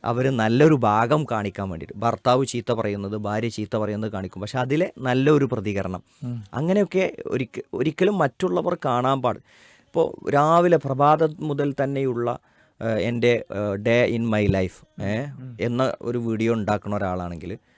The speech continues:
Speaker 1: രാവിലെ ഉറക്കം ഉണർന്ന് എണീറ്റ് വരുന്നത് ആ ഒറിജിനൽ രൂപത്തിലുള്ള അല്ല ഒരിക്കലും
Speaker 2: അതെ.
Speaker 1: അവര് പോസ്റ്റ് ചെയ്യുക. അവര് മേക്കപ്പ് ഒക്കെ ചെയ്ത്, ഏഹ്, ആ രൂപത്തിൽ ഭ-, ഭംഗിയായി ഒണിഞ്ഞൊരുങ്ങിയതിന് ശേഷമുള്ള സംഗതികൾ മാത്രമേ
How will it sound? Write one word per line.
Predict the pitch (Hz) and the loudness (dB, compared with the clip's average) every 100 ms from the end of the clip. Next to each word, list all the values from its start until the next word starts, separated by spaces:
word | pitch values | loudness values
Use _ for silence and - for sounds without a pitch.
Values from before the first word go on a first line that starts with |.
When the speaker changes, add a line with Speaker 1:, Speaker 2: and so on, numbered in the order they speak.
| _ _ - | _ _ -8
Speaker 1:
രാവിലെ | 101 101 107 120 135 | -2 2 2 4 2
ഉറക്കം | - 117 104 - 127 127 104 | 2 0 -2 -2 -2 -2 -8
ഉണർന്ന് | 110 113 110 113 | -4 0 0 0
എണീറ്റ് | 117 110 113 110 139 | 0 0 -2 -2 0
വരുന്നത് | 117 107 107 107 107 | 0 0 -2 -4 -2
ആ | 117 | -2
ഒറിജിനൽ | 110 113 110 131 143 147 - _ _ - | 0 -2 -2 0 0 -2 -8 _ _ -6
രൂപത്തിലുള്ള | 117 113 120 127 123 | -2 0 0 2 2
അല്ല | 117 101 95 85 - | 4 2 0 -2 -6
ഒരിക്കലും | - 123 123 127 | -4 -2 0 0
Speaker 2:
അതെ. | 113 | 0
Speaker 1:
അവര് | 107 | -2
പോസ്റ്റ് | 107 92 - | -4 -8 -10
ചെയ്യുക. | 85 80 - | -12 -12 -10
അവര് | 90 143 190 208 185 | -8 -6 -4 -6 -6
മേക്കപ്പ് | 165 143 - 135 | -4 -2 -2 -2
ഒക്കെ | 135 131 | -4 -6
ചെയ്ത്, | - 120 110 113 113 110 _ _ _ | -6 -6 -4 -4 -6 -8 _ _ _
ഏഹ്, | 98 98 - | -6 -4 -2
ആ | 113 | -2
രൂപത്തിൽ | 113 113 107 127 | 0 -2 -4 -6
ഭ-, | 127 104 - | -8 -10 -14
ഭംഗിയായി | - 107 123 151 180 165 147 147 | -6 -4 0 2 4 4 4 2
ഒണിഞ്ഞൊരുങ്ങിയതിന് | 123 117 117 143 120 113 120 | 0 0 0 0 0 0 -2
ശേഷമുള്ള | 123 107 - 113 | -4 -6 -6 -8
സംഗതികൾ | 113 98 95 104 | -8 -10 -8 -8
മാത്രമേ | 107 95 - 101 | -8 -10 -8 -10